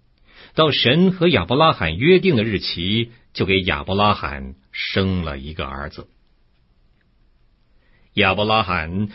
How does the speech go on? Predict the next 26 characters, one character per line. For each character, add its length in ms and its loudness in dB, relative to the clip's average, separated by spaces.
为 180 4
撒 220 0
拉 160 4
给 140 -4
他 160 -4
生 200 0
的 80 2
儿 240 2
子 360 -2
起 320 -6
名 460 -2
叫 260 -2
以 220 -14
撒。 340 -4
以 180 4
撒 160 2
生 240 2
下 140 2
来 140 2
第 180 2
八 240 4
日， 360 -2
亚 220 2
伯 100 2
拉 140 6
罕 480 -4